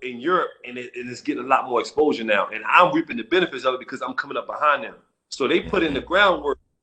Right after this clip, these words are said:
Speaker 1: but now I'm getting the benefits from it. So, like I said, playing for the legendary coach David Blatt,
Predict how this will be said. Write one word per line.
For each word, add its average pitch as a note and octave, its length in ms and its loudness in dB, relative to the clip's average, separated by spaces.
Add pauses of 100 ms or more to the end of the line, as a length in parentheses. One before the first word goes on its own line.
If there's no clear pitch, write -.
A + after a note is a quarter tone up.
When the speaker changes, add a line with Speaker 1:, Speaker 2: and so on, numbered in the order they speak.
(240)
Speaker 1:
but A#2+ 80 -16
now E3+ 240 2
I'm F3+ 240 0
getting C3+ 400 -8
the B2+ 60 -20
benefits D3 400 -8
from A#2 160 -8
it. G#2+ 80 -10
So, G#2+ 320 -4 (480)
like C#3+ 100 4
I D#3+ 60 4
said, D#3+ 260 -4
playing F3 200 -8
for E3+ 60 -8
the D#3+ 60 -6
legendary D#3+ 420 -2
coach D#3+ 220 -4
David C#3+ 260 -6
Blatt, D3+ 340 4